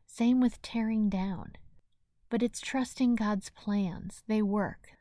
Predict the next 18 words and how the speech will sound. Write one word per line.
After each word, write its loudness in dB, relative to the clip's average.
that 0
they 4
are 0
for -2
us, -8
that -4
the 4
next 2
thing 4
that 0
He -2
calls -4
us -2
to -2
build -2
will -4
be -4
great. -6